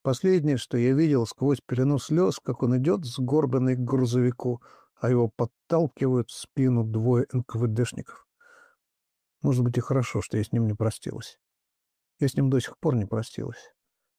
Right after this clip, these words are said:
Один раз, ослабев от отчаяния, написала прощальное письмо, но оно не считается, Осип ведь его не прочёл. «Нет,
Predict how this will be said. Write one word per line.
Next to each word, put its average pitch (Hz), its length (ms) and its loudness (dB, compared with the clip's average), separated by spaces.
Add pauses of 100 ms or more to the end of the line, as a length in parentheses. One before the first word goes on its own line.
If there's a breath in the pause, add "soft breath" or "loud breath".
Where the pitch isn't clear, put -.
Один 139 280 2
раз, 165 280 2
ослабев 135 420 0
от 131 140 -4
отчаяния, 143 440 2
написала 135 460 0
прощальное 135 560 0
письмо, 180 420 -2
но 147 160 0
оно 170 140 0
не 156 120 2
считается, 151 680 -2
Осип 143 200 -2
ведь 135 120 -4
его 135 120 2
не 135 120 2
прочёл. - 520 -4 (1300)
«Нет, 143 500 -2